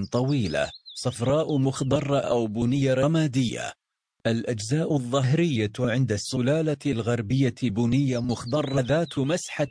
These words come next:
زيتونية، والأجزاء البطنية ذات مسحة بيضاء تتلاشى إلى البياض في أواخر الصيف.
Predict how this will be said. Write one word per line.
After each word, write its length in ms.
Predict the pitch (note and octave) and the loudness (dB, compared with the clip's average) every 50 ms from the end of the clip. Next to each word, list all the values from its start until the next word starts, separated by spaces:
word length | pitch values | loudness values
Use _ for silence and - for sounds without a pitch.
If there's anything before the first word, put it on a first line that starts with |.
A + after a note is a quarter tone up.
| - | -2
زيتونية، 1160 | A#2+ G#2+ G#2 G2 F#2 C#3 C#3+ C#3+ C3+ - - D3 C#3+ C3+ B2 G#2+ F#2+ D#2+ D2 C2 C2+ C#2 - - _ _ _ _ - | -2 -2 -2 -2 0 0 0 0 0 0 0 0 2 2 2 0 0 0 -2 -2 -2 -4 -6 -10 _ _ _ _ -2
والأجزاء 880 | G#2+ A#2 A#2 A#2 - C3 B2+ A2+ G#2 G2+ A#2 C3+ C#3+ D3 - - - | -2 0 0 0 0 0 -2 -2 -2 -2 0 0 0 0 0 -2 -2
البطنية 680 | E3 D3 A#2+ A#2+ B2 B2 - C#3 C#3+ D3+ D#3 D3+ C3+ C3+ - | -2 0 0 -2 -2 -2 0 -2 0 0 0 0 -2 -2 -2
ذات 560 | C3 B2 A#2 G#2 B2+ D3 D#3+ D#3+ D3 - - | -2 -2 0 0 2 2 2 2 0 -2 -4
مسحة 500 | C#3 C3 D3 F3+ - - - - D#3+ D3 C#3+ - | -2 0 0 -2 -4 -6 -6 -4 -4 -4 -2 0
بيضاء 680 | D3 C#3 A2+ C3+ E3 F3 E3+ C3 C3+ A#2 G2+ E2+ D2 - - - - _ _ _ _ _ _ _ _ _ _ _ _ | 0 0 0 0 -2 -2 0 0 -2 -2 -2 -2 -8 -10 -14 -20 -20 _ _ _ _ _ _ _ _ _ _ _ _
تتلاشى 720 | - B2+ A#2+ - C#3 C3+ C3+ E3 E3+ D3+ - - B2+ A#2+ | -4 -4 0 0 0 2 2 2 0 0 0 0 0 -2
إلى 340 | A#2 - D3 C#3 A2 A2+ G#2+ | 0 0 0 0 2 2 2
البياض 720 | G#2+ G#2+ G#2 A#2 B2+ C3 C3+ D3 E3 E3 D3+ C#3 A2+ A#2 | 0 0 0 0 0 2 2 2 2 2 2 0 0 -2
في 320 | C3 A#2+ - - B2 A2 E2+ | -2 -2 0 0 2 2 4
أواخر 460 | A#2 A#2 B2+ D3 D3 C3+ - D3 B2+ | 4 4 4 2 2 0 -4 -2 -2
الصيف. 760 | B2 A#2 - - - D3 C#3 A#2 E2+ C#2+ C2+ - - - | -2 -2 -4 -4 -2 -2 -2 -2 -2 -4 -8 -14 -20 -20